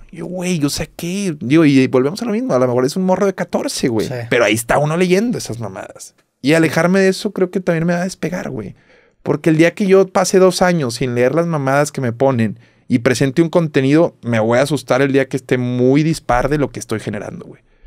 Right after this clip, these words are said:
Speaker 1: Creo que es un acto de egoísmo no leer las mamadas que, que estás generando. Y no quiero hablar de más, pero una vez lo platicamos, güey. O sea,
Speaker 2: Sí.
Speaker 1: hay riesgos, güey, de, de también no fijarse en, en lo que estás generando en la gente, güey.
Speaker 2: Claro.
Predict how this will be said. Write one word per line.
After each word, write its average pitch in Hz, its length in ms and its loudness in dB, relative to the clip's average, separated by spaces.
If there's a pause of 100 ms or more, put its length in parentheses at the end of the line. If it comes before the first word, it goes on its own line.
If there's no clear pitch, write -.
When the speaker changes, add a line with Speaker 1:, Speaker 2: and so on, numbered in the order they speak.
(300)
Speaker 1:
Creo 117 160 0
que 131 100 0
es 143 120 -2
un 170 100 0
acto 175 240 2
de 165 80 6
egoísmo 117 440 0
no 139 140 -2
leer 127 220 0
las 147 140 0
mamadas 117 420 -6
que, 101 240 -6 (420)
que - 80 -6
estás 110 260 -6
generando. 110 520 -2
Y 98 200 -6 (680)
no 110 220 -4
quiero 139 180 2
hablar 135 180 4
de 135 60 0
más, 143 180 0
pero 120 120 0
una 113 140 0
vez 131 120 4
lo 135 120 -4
platicamos, 127 580 -2
güey. 98 100 -4
O - 40 -10
sea, 104 280 -2
Speaker 2:
Sí. - 60 -20 (420)
Speaker 1:
hay 113 140 -2
riesgos, 165 480 2
güey, 214 160 2
de, 117 360 0 (380)
de 120 240 0
también 113 460 0
no 147 100 2
fijarse 165 640 -4
en, 110 400 -6 (200)
en 113 220 -6
lo 107 100 -6
que - 100 -16
estás - 260 -12
generando 156 420 -10
en 185 60 -8
la 175 60 -8
gente, - 300 -12
güey. - 240 -14 (200)
Speaker 2:
Claro. 127 340 -6